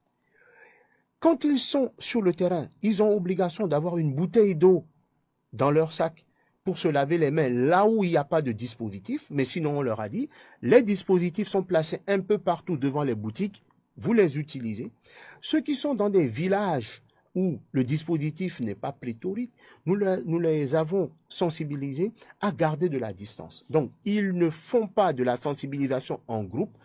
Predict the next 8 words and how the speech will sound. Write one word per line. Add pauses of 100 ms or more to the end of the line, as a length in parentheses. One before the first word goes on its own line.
(140)
en
attroupement. (540)
Maintenant, (260)
ils
sont (240)
dans
les
marchés,